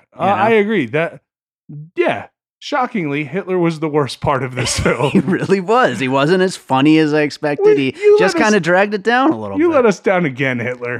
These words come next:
Speaker 1: Hitler's
Speaker 2: So,
Speaker 1: always doing that
Speaker 2: you know, I,
Speaker 1: shit.
Speaker 2: one, uh, I used to do this joke about how, uh,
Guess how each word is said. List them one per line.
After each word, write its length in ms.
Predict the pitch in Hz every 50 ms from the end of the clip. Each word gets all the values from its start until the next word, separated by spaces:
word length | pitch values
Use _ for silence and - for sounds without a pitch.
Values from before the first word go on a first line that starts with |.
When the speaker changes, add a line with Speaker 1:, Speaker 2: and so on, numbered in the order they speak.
| 110 113 107
Speaker 1:
Hitler's 400 | - 110 101 107 107 104 101 95
Speaker 2:
So, 80 | 104 107
Speaker 1:
always 220 | 113 120 120 113
doing 280 | 107 117 110 101 98 95
that 80 | 92
Speaker 2:
you 60 | 151 175
know, 120 | 196 190
I, 120 | 180 175 -
Speaker 1:
shit. 80 | 147
Speaker 2:
one, 260 | 147 151 156 170 185 185
uh, 500 | 156 147 147 143 135 131 127 127 131 127
I 100 | 127 131
used 300 | 131 131 131 127 - - -
to 60 | 120
do 220 | 120 123 120 117
this 160 | 117 113 - -
joke 340 | - 120 113 113 110 -
about 320 | - 120 113 110 110 107 107
how, 240 | 117 117 110 110 107
uh, 280 | 107 104 104 104 101